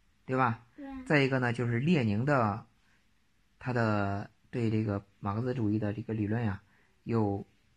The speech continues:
Speaker 1: 又发展了。他认为帝国主义是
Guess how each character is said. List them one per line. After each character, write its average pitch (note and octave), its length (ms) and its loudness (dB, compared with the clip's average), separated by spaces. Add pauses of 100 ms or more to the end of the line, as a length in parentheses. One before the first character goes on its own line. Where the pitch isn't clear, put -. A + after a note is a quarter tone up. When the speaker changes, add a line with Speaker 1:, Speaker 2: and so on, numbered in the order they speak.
(340)
Speaker 1:
又 A#2 140 -4
发 E3 180 0
展 G#2 220 0
了。 A2 260 -4
他 - 140 -8
认 A#2 160 0
为 G2+ 120 0
帝 D3 200 -4
国 B2 100 2
主 G#2 140 2
义 G#2+ 180 2
是 G#2+ 420 -4